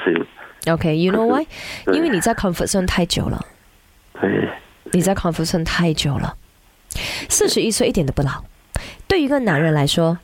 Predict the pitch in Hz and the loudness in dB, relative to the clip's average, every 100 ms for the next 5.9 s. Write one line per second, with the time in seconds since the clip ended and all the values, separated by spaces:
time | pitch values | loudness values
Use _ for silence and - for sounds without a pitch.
0 | - - 190 185 - 170 170 - 170 170 | -4 0 2 2 2 0 -2 0 0 2
1 | 160 170 - - - 185 165 135 139 - | 0 -2 -8 -6 -2 2 2 2 -2 -6
2 | - - - - - - - - - - | -6 -4 -2 -4 -8 -12 -18 -20 -20 -4
3 | 92 90 85 78 - - _ - - 190 | 0 2 0 -4 -12 -20 _ -6 0 2
4 | 240 262 277 226 175 190 165 175 175 220 | 2 2 0 2 2 2 2 2 2 2
5 | 196 202 208 160 208 233 226 202 196 | 0 0 0 0 0 0 0 0 -2